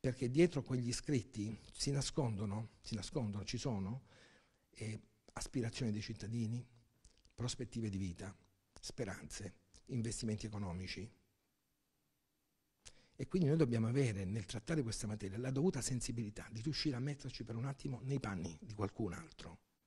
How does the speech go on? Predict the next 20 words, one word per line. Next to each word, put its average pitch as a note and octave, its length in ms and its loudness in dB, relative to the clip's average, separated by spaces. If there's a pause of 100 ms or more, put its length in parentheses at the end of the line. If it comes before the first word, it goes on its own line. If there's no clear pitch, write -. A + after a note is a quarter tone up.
(100)
Io D3+ 180 -2
non G2+ 80 -6
voglio A2+ 140 -2
essere - 180 -2
frainteso, G#2 440 -2
ma G2 120 -6
ha - 600 -20
parlato A2+ 300 -4
sempre, G#2+ 480 -4 (300)
mm, F#2 500 -8 (520)
me A2+ 100 2
lo, C3+ 100 4
me C3+ 140 4
lo C3 80 8
ritrovo B2+ 420 8
io, F#2+ 280 12
diciamo G#2+ 280 4
in G#2 80 4
senso A2+ 300 4
buono, G#2+ 460 6